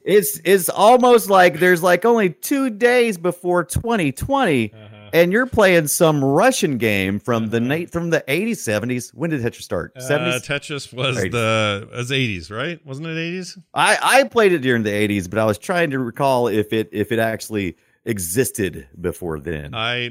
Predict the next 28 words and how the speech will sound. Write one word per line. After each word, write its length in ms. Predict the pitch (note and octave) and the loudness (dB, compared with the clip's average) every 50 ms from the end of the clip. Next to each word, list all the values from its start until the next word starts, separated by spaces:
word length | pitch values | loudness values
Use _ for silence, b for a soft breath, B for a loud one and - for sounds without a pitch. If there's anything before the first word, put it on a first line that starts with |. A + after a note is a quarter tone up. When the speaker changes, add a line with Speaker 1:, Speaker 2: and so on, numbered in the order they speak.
| A#2+ A#2 | -12 -14
Speaker 2:
now 320 | A2 A#2 A#2+ B2+ C3+ C3+ | -14 -8 -6 -6 -4 -4
that 80 | C3+ C3 | -6 -6
you're 140 | A#2+ A2+ | -10 -12
saying 320 | - - B2 B2 A#2 A2+ A2 | -12 -12 -10 -10 -10 -10 -8
that, 120 | G#2+ G#2 | -10 -10
I'm 280 | G#2 G#2 G2+ F#2+ F2+ - _ | -10 -10 -12 -14 -18 -20 _
starting 300 | _ - A2+ A2 G#2+ G#2 | _ -12 -10 -10 -10 -10
to 60 | F#2+ E2+ | -12 -10
question 320 | - A2+ G#2 - - G2+ | -8 -8 -8 -8 -10 -12
my, 120 | G2 F#2+ F2+ B B B B B B B _ _ _ _ _ _ | -12 -12 -14 B B B B B B B _ _ _ _ _ _
question 240 | - D3 C#3+ A2+ B2+ | -8 -8 -8 -6 -8
myself, 360 | C3 A#2+ - - A#2+ A2 - | -10 -10 -8 -6 -8 -8 -8
but 100 | - A#2+ | -8 -8
it 60 | A#2+ | -8
was 160 | A#2+ A#2+ A#2 | -8 -6 -6
that 260 | C3 B2+ A#2+ A2+ A2 G2 | -4 -4 -4 -6 -8 -4
dude. 460 | B2 D3 D#3 D#3 D#3+ E3+ D#3+ D#3+ - _ _ _ _ _ _ _ _ _ _ _ _ _ _ _ - | -2 0 0 2 0 -2 -4 -6 -18 _ _ _ _ _ _ _ _ _ _ _ _ _ _ _ -16
I 60 | A2+ | -14
forgot 280 | G#2+ - A#2+ C3+ C3 B2+ | -12 -8 -6 -6 -4 -4
his 100 | A2+ G2 | -6 -6
name, 320 | C3 C#3 C#3+ D3+ D3+ D3 | -4 -2 -2 -2 -2 -2
but 140 | B2 A2 - | -4 -8 -8
that 160 | A2+ G#2 F#2+ F#2 | -8 -8 -8 -6
Russian 380 | A2 C#3 C#3+ - - D3 C3+ | -6 -6 -6 -6 -6 -6 -6
dude, 360 | G#2+ C#3+ D3+ D#3 D#3 D#3+ C#3 A#2 | -6 -4 -4 -2 -2 -4 -4 -6
what 180 | A#2 G#2 G2+ | -8 -8 -8
made 240 | A#2 C3 C#3+ D3 D3+ | -4 -4 -2 0 0
it? 200 | D3+ D#3 - | -2 -2 -4